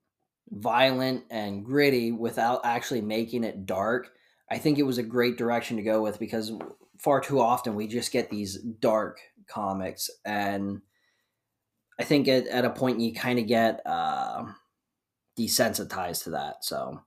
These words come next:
and, and, you know, back to the plot itself,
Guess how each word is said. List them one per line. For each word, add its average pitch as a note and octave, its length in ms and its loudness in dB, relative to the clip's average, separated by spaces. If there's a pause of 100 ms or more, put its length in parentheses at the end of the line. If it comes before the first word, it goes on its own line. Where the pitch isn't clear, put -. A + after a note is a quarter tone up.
(1000)
and, G3 280 2
and, D3+ 420 8
you C#3+ 80 8
know, A#2+ 400 4
back D3 460 6
to C#3+ 100 0
the A#2 100 0
plot B2 340 4
itself, A2+ 640 4